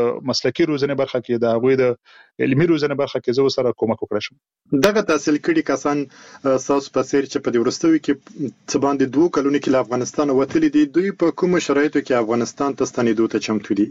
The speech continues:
Speaker 2: یا څه ډول شرایط دوی غواړي چې په افغانستان کې ورته برابر وي؟
Speaker 1: تر ډیره پورې چې هغه خلکو سره زه تماس کوم یا ورسره ګورم، آه، په اوس وخت کې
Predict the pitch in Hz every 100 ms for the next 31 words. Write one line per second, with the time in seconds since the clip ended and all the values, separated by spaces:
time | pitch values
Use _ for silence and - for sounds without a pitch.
0 | 127 - _ _ _ - 170 151 135 131
1 | 135 135 127 113 123 117 - 117 104 107
2 | 104 120 104 107 107 101 107 104 107 101
3 | 92 _ _ _ _ _ 233 226 311 -
4 | 247 226 214 196 208 - 214 - - 170
5 | - 170 175 - 156 147 139 131 - 143
6 | - 143 135 165 143 131 - _ _ _
7 | _ 175 139 180 226 - 190 196